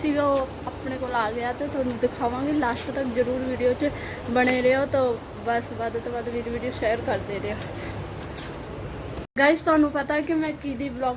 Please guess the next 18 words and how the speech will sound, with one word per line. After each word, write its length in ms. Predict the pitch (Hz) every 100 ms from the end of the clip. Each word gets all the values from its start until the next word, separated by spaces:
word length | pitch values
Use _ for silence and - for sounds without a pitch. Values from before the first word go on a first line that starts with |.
| -
ਸਭ 80 | - -
ਤੋਂ 80 | 233
ਜ਼ਿਆਦਾ 280 | 220 214 220
ਦੇਖਦੀ 340 | 208 214 233
ਹਾਂ? 80 | 226
ਮੈਨੂੰ 180 | 233 240
ਉਹ, 80 | 247 - 226
ਉਹ 120 | 247 -
ਕੁੜੀ 140 | 240
ਬਹੁਤ 360 | 240 220 226 226
ਅੱਛੀ 280 | - -
ਲੱਗਦੀ 420 | 233 220 220 226 226
ਹੈ, 60 |
ਮਤਲਬ 320 | 226 - 349 -
ਕਿ 60 | 359 - - - -
ਉਹਦੀ 300 | 277 294 302
ਮੈਂ 160 | 294
ਸਭ 140 | 302